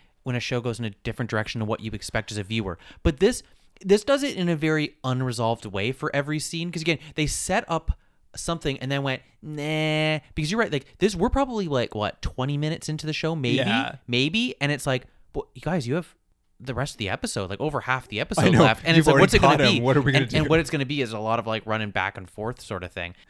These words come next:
Speaker 2: But yeah, like, they catch him. There's a fun scene where he's, like, throwing throwing stars at
Speaker 1: Yeah.
Speaker 2: Leonard, and the actor who plays Leonard does a good job diving for
Speaker 1: Yeah.
Speaker 2: cover. I was like, "Oh, he's a pretty
Speaker 1: Well,
Speaker 2: good."
Speaker 1: he, yeah. So they find out it's the fake Sam. They're like, "You're fake," and he's like, "No, I'm not," and he throws throwing stars.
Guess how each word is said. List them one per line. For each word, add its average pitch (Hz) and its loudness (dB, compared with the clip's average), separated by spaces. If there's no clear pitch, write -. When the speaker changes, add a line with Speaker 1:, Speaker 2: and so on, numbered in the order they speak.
Speaker 2:
But 139 4
yeah, 113 4
like, 123 0
they 165 2
catch 147 0
him. 110 0
There's 135 0
a 151 0
fun 156 4
scene 135 0
where 120 0
he's, 117 -2
like, 110 -2
throwing 123 -2
throwing 113 -4
stars 117 -2
at 113 -4
Speaker 1:
Yeah. 113 -8
Speaker 2:
Leonard, 123 -2
and 151 2
the 139 0
actor 262 0
who 311 0
plays 180 2
Leonard 147 2
does 131 -2
a 139 0
good 143 -2
job 127 0
diving 117 0
for 131 2
Speaker 1:
Yeah. 135 6
Speaker 2:
cover. 123 4
I 123 4
was 127 2
like, 123 0
"Oh, 277 2
he's 185 -8
a - -10
pretty 143 -4
Speaker 1:
Well, 185 8
Speaker 2:
good." 185 2
Speaker 1:
he, 180 2
yeah. 143 4
So 143 -2
they 120 -2
find 117 0
out 110 0
it's 107 -12
the - -14
fake 110 -2
Sam. 101 -6
They're 92 -8
like, 107 -10
"You're 233 2
fake," 180 0
and 120 -4
he's 107 -4
like, 101 -8
"No, 101 -8
I'm 175 -2
not," 214 4
and 135 -8
he 117 -4
throws 127 0
throwing 127 -2
stars. 101 -4